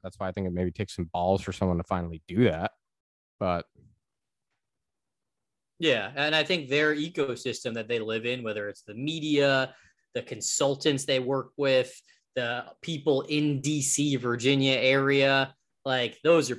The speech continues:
Speaker 2: people, to your point, that, like, they wanna have those issues be at the forefront. They're the elites. They're, they have more degrees than they have years in a, in a real job, right? Like, it's these people that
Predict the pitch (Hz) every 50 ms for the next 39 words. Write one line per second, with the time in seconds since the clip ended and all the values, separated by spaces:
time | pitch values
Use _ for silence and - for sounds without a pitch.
0 | - - - 151 139 139 - 117 113 113 110 110 - - 127 135 135 139 131 120
1 | 113 113 113 110 110 - 113 107 104 104 - - - _ _ _ _ _ - 107
2 | 107 104 101 101 - - _ _ _ _ _ _ _ _ _ _ _ _ _ _
3 | - 139 131 120 120 117 127 127 120 101 95 113 110 110 104 101 107 104 113 113
4 | 107 104 107 110 - - 113 98 92 110 110 101 - - - - 120 104 - 110
5 | 104 107 123 131 127 120 120 113 107 107 110 104 98 - - - - - - -
6 | 120 120 127 127 127 123 117 117 110 - - _ _ _ _ - 143 139 127 143
7 | 135 127 123 131 135 139 139 147 143 131 123 131 127 113 135 135 139 151 160 151
8 | 143 139 120 110 123 117 117 117 117 107 107 117 120 120 117 117 117 113 110 107
9 | 110 113 _ _ _ _ _ _ _ _ _ _ 139 143 156 156 147 139 135 131
10 | 139 131 123 135 147 - 123 123 123 120 135 135 123 113 113 120 117 117 110 104
11 | 95 92 - - 123 135 127 123 120 117 120 123 - 127 123 117 120 131 117 123
12 | 123 120 120 - 139 123 - - 123 120 113 110 110 110 104